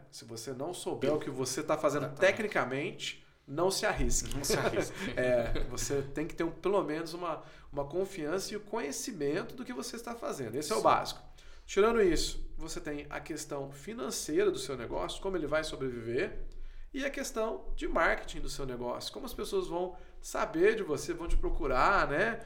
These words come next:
Speaker 1: Como
Speaker 2: Sim.
Speaker 1: que você vai se identificar com as pessoas, as pessoas vão te, se identificar com você, com a sua marca, né? Com o
Speaker 2: Sim.
Speaker 1: seu negócio. Seja você um profissional freelance, autônomo,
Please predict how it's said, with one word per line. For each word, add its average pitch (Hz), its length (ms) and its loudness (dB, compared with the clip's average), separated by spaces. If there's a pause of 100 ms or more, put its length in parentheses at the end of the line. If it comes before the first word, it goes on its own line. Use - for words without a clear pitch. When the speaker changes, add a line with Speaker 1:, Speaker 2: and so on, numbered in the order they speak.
(180)
Speaker 1:
Como 185 160 2
Speaker 2:
Sim. 226 60 -2
Speaker 1:
que 233 80 -4
você 190 260 4
vai 190 160 6
se - 140 0
identificar 190 680 4
com 196 100 -4
as 180 80 -6
pessoas, 170 260 -6
as 170 60 -12
pessoas 180 220 -4
vão 202 140 -4
te, 180 240 -12 (240)
se - 140 -8
identificar 196 520 -2
com 180 160 -2
você, 190 360 0
com 185 100 -10
a - 20 -10
sua 165 200 -2
marca, 151 460 0
né? 202 260 0 (300)
Com 175 120 4
o - 40 2
Speaker 2:
Sim. - 120 0
Speaker 1:
seu 117 120 4
negócio. 120 760 0 (520)
Seja 269 320 0
você 220 260 2
um 190 80 6
profissional 170 680 4
freelance, 165 760 0 (120)
autônomo, 196 800 -6